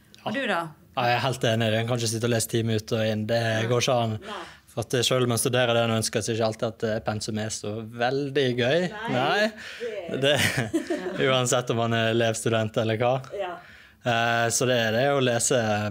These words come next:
Speaker 2: viss periode, halvtime, tre kvarter, og så ta en ti minutter pause, ete en liten sjokoladebit, så du ikke eter den før.
Speaker 1: Ja.
Speaker 2: Må ha litt av gulrot, vet du.
Speaker 1: Ja.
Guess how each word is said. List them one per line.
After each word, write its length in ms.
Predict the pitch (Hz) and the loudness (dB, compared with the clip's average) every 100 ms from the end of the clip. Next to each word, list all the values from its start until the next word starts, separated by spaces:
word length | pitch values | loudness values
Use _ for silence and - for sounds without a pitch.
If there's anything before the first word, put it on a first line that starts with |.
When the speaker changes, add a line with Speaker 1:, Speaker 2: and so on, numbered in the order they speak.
| 104 | -2
Speaker 2:
viss 160 | 123 - | -2 -2
periode, 380 | 120 120 120 120 | 0 0 0 0
halvtime, 360 | 120 - 123 | 0 -2 -2
tre 140 | 123 120 | 0 0
kvarter, 500 | 127 123 151 185 143 | 0 0 2 2 -2
og 60 | 113 | -4
så 100 | - | -2
ta 120 | 113 | 0
en 140 | 110 110 | 0 -4
ti 120 | 117 | -4
minutter 180 | 117 110 | -4 -2
pause, 540 | 120 117 131 135 139 - | 0 0 -2 -2 -6 -10
ete 140 | 110 120 | -8 -4
en 80 | |
liten 300 | 113 107 117 | -4 -4 -6
sjokoladebit, 800 | 110 127 120 123 120 127 139 147 - | -4 -2 2 2 2 2 2 0 -6
så 220 | - 120 | -4 0
du 40 | 113 | 2
ikke 120 | 123 | 2
eter 220 | 117 127 | 0 -2
den 80 | 113 | -2
før. 540 | - 139 117 117 147 139 - - | 0 2 2 2 0 -4 -12 -12
Speaker 1:
Ja. 140 | - - - | -10 -10 -10
Speaker 2:
Må 160 | - 120 | -2 0
ha 40 | 120 | 2
litt 160 | 110 | 2
av 140 | 131 123 120 | 2 2 2
gulrot, 480 | 123 123 123 113 | 2 2 2 2
vet 180 | 117 104 | 0 0
du. 120 | 120 123 131 - - | 2 0 -2 -10 -6
Speaker 1:
Ja. 240 | 208 214 | -4 -4